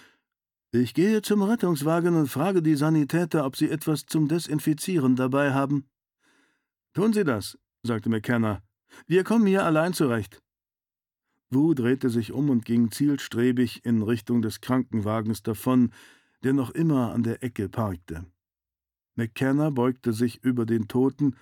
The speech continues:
und betastete mit den Fingern dessen Halsschlagader, diesmal vorsichtiger. Sie hielt die Finger einen Augenblick still,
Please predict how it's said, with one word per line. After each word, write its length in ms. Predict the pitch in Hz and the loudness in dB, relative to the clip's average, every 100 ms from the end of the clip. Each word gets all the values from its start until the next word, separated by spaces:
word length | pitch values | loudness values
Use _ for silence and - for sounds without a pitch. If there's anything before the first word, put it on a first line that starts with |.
| _ _ | _ _
und 160 | 120 | -8
betastete 680 | 120 113 135 131 - 123 120 | -6 -4 -2 -4 -6 -4 0
mit 180 | 113 110 | 0 0
den 160 | 107 101 | -4 -2
Fingern 380 | 123 127 113 | 0 2 2
dessen 320 | 104 107 120 110 | -2 -4 -2 0
Halsschlagader, 1000 | 120 - - 110 104 - 113 107 107 98 _ _ - | -2 -4 -4 -4 -4 -4 -4 -2 -4 -6 _ _ -4
diesmal 340 | 120 110 110 | -4 -2 -4
vorsichtiger. 760 | 107 143 117 98 - 101 98 85 _ _ _ _ - - | -2 -2 -2 -4 -8 -8 -8 -10 _ _ _ _ -20 -10
Sie 120 | 120 | -4
hielt 320 | 110 139 175 | 0 0 0
die 140 | 117 110 | -2 -2
Finger 400 | - 156 135 107 | -2 0 0 -2
einen 320 | 110 117 110 | 0 0 -2
Augenblick 480 | 107 120 120 113 - | -4 -4 -2 -4 -6
still, 420 | - 131 131 107 | -4 0 2 0